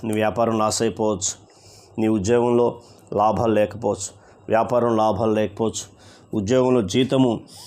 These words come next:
కొంచెమే జీతం కావచ్చు, అది చాలి చాలని ఉండొచ్చు. కానీ దేవుడు అంటున్నాడు, "నీ కొరకు వింతమైన కార్యాలు చేస్తాను, మిమ్మల్ని ఆశీర్వదిస్తాను, మీ జీవితంలో గొప్ప కార్యాలు చేస్తానని" దేవుడు వాగ్దానం చేస్తున్నాడు.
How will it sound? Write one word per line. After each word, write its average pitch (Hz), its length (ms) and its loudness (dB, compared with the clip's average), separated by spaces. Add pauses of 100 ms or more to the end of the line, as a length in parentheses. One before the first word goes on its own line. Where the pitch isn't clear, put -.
(180)
కొంచెమే 139 440 2
జీతం 113 420 -2
కావచ్చు, 104 500 -2 (240)
అది 110 180 0 (140)
చాలి 131 220 4 (140)
చాలని 110 320 2
ఉండొచ్చు. 101 480 -2 (540)
కానీ 104 160 0
దేవుడు 107 300 2
అంటున్నాడు, 92 580 -4 (1040)
"నీ 107 180 0
కొరకు 101 300 -2
వింతమైన 104 460 -2
కార్యాలు 98 460 -4 (120)
చేస్తాను, 95 460 -6 (500)
మిమ్మల్ని 123 360 2
ఆశీర్వదిస్తాను, 98 760 -4 (420)
మీ 139 320 4
జీవితంలో 113 480 0
గొప్ప 98 300 -6
కార్యాలు 101 480 -4
చేస్తానని" 95 640 -4 (480)
దేవుడు 101 320 -2
వాగ్దానం 92 560 -2 (100)
చేస్తున్నాడు. 95 520 -4